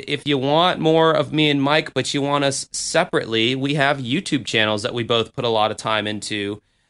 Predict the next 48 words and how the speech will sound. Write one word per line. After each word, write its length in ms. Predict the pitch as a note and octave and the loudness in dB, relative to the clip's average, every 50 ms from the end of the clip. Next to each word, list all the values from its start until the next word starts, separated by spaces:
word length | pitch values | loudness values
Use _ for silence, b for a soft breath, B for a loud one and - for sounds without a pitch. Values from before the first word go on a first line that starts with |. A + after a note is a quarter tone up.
| _ _ _ - | _ _ _ -4
Um, 440 | A#2 A2+ A2 A2 G#2+ G#2+ G#2+ A2+ - | 0 2 2 2 2 0 -2 -4 -6
Mike 580 | B2 A#2+ A#2 C3 E3+ F#3 F3+ F3 E3+ E3 - - | -6 -2 0 2 4 4 4 2 0 -2 -4 0
is 300 | C#3+ C#3 C3 A2+ G#2+ - - _ | 2 2 2 0 -4 -10 -10 _
the 180 | B2 A#2+ C3 | -2 0 0
movie 420 | C3 C#3+ D3 D3 E3+ G3 G3+ F#3 D3+ | 2 4 4 4 4 4 2 2 2
guy, 460 | B2 A#2+ A2 G#2+ G#2 G#2 G2+ G#2+ A#2 | 4 4 4 4 2 2 2 2 2
the 100 | A#2 B2 | 2 2
movie 260 | B2+ C#3 D3 D3 C#3+ | 0 2 2 0 0
connoisseur. 1080 | C#3+ - - C#3+ C#3+ C#3 A#2+ - - - E3 F3 D#3+ C3 A#2+ A#2 A#2 B2 C#3+ D#3+ D#3 - _ _ _ _ _ _ _ - - - _ _ _ | -2 -2 -2 0 0 0 0 -2 -2 -2 0 2 4 4 4 4 4 4 4 2 0 -6 _ _ _ _ _ _ _ -20 -20 -20 _ _ _
And 260 | - B2+ B2 B2 B2+ B2 | 0 2 2 2 2 0
if 180 | B2+ - - | -4 -6 -4
you 180 | B2+ C3 C3 C3 | 0 2 2 2
want 920 | A#2 A#2 A#2+ C3+ D#3+ F#3+ G3 E3 C#3 C3 C#3+ D3 - - - - - - _ _ - | 0 2 2 4 4 6 4 4 4 2 2 0 -2 -6 -6 -6 -8 -10 _ _ -8
to 600 | - - C#3 C3+ B2+ B2 B2+ B2 B2 A#2+ A#2 A2+ | -4 -2 0 0 0 0 -2 -4 -4 -4 -6 -6
watch 520 | - B2+ B2+ C3 C#3 C#3+ C#3 - - - - | -6 -2 0 2 2 2 2 0 -4 -6 -2
him 360 | - E3 E3 D3+ C#3 C#3 C#3 | 0 2 2 4 2 4 2
and 120 | B2+ A#2 | 2 2
him 180 | A2+ D3+ D3+ D3 | 2 0 2 2
alone, 480 | C3 A#2+ C#3+ D#3 D#3 C#3 B2 B2 B2+ B2 | 2 4 4 4 4 4 4 2 0 -2
you 80 | A#2+ | -2
can 160 | - B2+ C3 | -4 -4 -2
go 200 | A#2 C3 B2+ B2+ | 0 2 0 0
to 400 | B2 - - C3+ B2+ B2 A#2+ A#2+ | 0 -2 -4 -2 -2 -2 -2 -2
his 200 | A#2+ B2+ A#2 - | -2 -2 -4 -4
channel, 640 | - - - C3+ C3+ C3 B2+ B2 B2+ C#3 C#3 C3 - _ _ _ _ _ _ _ _ | -4 -2 2 2 4 4 4 2 2 0 -2 -6 -10 _ _ _ _ _ _ _ _
which 140 | C#3 C3 C3+ | -2 0 0
is 140 | C3+ A#2+ | 0 2
youtube 340 | D3 D#3+ D3+ - E3 D#3 D3 | 2 0 2 2 0 0 2
dot 240 | D#3 D3 C#3 B2+ C3 | 4 2 2 2 0
com 420 | - D#3+ C#3+ C3+ C3+ C3+ C#3+ D3 | 0 0 2 4 4 4 2 2
slash 540 | C#3+ - - D3+ C3 B2 B2 A#2+ A#2+ - - - | 0 0 0 2 2 2 2 0 -2 -4 -6 -4
O 260 | D3 D3 D3+ D3+ D3+ D3 | 0 2 4 4 2 0
C 320 | C3+ - - D3 C#3+ C3+ | -2 -2 -2 0 0 -2
P 280 | C3+ - - C3+ C3 B2+ | -2 -4 -4 -4 -4 -4
communications. 1160 | B2+ - C3 C3+ B2+ B2 A#2+ A#2 - D3 C#3+ D3 C#3 - - C#3 C3+ C#3+ D3+ D3 C#3 - - - | -4 -4 -2 0 0 0 0 -2 -2 -2 -2 0 -2 0 2 2 2 2 0 0 -2 -6 -6 -6
Uh, 160 | - A#2 A2 A2 | -4 -2 -2 -2
link 260 | A2 B2 C3 C3 - | 0 -2 -2 -4 -4
to 100 | - C3 | -4 -2
our 80 | B2+ A#2 | -2 -2
YouTube 360 | A#2 A#2+ A#2 - C3 A#2+ - | -2 -4 -6 -6 -8 -8 -6
channel 360 | - - A#2+ A#2 A#2+ A#2+ A#2+ | -4 -2 0 0 0 -2 -2
is 100 | A#2+ A2 | -2 -4
in 80 | A2 G#2+ | -4 -6
the 80 | G#2 | -6
description 500 | G2+ A2+ G#2 - - B2+ B2 - - A#2 | -8 -8 -10 -4 -4 -4 -4 -4 -6 -6
of 80 | A2 G#2+ | -6 -6
this 120 | A2 A2 | -6 -10
podcast. 720 | - - C#3+ C#3 C#3+ C#3 C3 - B2+ B2 B2 B2 C3 - - | -6 -2 0 2 2 2 0 0 2 2 2 2 0 -2 -8